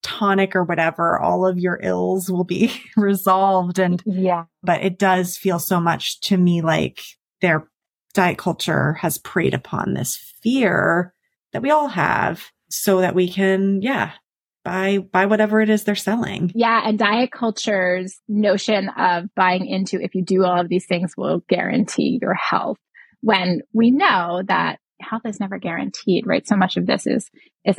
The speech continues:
Speaker 2: out of our control. There's genetics that
Speaker 1: Mm-hmm.
Speaker 2: play into things. There's, you know, where you live, what you have access to, all of these social determinants that are so more important than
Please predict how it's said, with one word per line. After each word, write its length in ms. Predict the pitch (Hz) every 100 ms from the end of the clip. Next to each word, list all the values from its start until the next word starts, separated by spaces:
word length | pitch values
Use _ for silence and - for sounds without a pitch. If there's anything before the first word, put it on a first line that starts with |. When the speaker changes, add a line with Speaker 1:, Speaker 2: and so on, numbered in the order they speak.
| -
Speaker 2:
out 160 | 185
of 100 | 175
our 120 | 180
control. 580 | 180 190 190 - - 180
There's 240 | 180 190 -
genetics 540 | 185 180 - 185 -
that 160 | 175 175
Speaker 1:
Mm-hmm. 80 | 180
Speaker 2:
play 160 | 170
into 280 | 175 175 175
things. 460 | - - - 202 -
There's, 360 | 190 180 180 - - - -
you 60 | 220
know, 120 | 185
where 220 | 180 180
you 180 | 180 180
live, 220 | 165 165
what 180 | 196 -
you 60 | 196
have 160 | 190 -
access 440 | 185 - 175 - -
to, 300 | 175 180 196 - - -
all 160 | 190
of 80 | 214
these 160 | 202 190
social 260 | 214 - 185
determinants 560 | 180 - 185 165 170
that 120 | -
are 260 | 175 175 - _ _ _ -
so 680 | - - 185 180 180 180 -
more 380 | 202 202 226 247
important 840 | - 208 190 202 - - 277 381 294 _ _ _
than 640 | 196 214 196 190 185 190